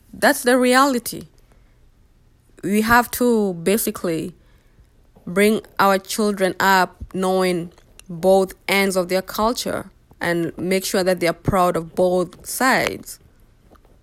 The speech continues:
so that they don't have to feel like they need to choose, you know? Yes, so that's pretty much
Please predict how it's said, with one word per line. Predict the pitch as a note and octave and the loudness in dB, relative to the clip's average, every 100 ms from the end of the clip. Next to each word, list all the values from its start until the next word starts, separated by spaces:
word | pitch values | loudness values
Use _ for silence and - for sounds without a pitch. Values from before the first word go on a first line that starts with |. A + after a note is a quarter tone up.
| _ - - | _ -20 -20
so | - G#3 | -8 0
that | G3+ | 2
they | G3 | 4
don't | G3 G3 | 4 2
have | G3+ G3 G3 | 2 2 2
to | F#3 | -6
feel | - F#3+ | -4 0
like | F3 F3 | 0 0
they | F3+ | -4
need | F3+ F3+ | -4 -4
to | E3+ | -8
choose, | - - B3+ F3 - - - - - - _ _ _ - _ _ | -6 -2 0 -2 -4 -10 -16 -20 -20 -20 _ _ _ -20 _ _
you | F3 | -6
know? | F3 F3+ C4+ - _ _ _ _ _ _ _ _ _ _ _ _ _ _ _ _ _ _ _ _ _ - | -2 0 -2 -8 _ _ _ _ _ _ _ _ _ _ _ _ _ _ _ _ _ _ _ _ _ -12
Yes, | - - - - | -8 -8 -10 -12
so | - G3 F3+ F3 | -10 -4 -2 -2
that's | D#3+ F3+ G#3+ C4 | -2 0 0 0
pretty | - C#4 B3 | -2 -2 0
much | A#3 G#3+ - - - | 0 -2 -4 -10 -12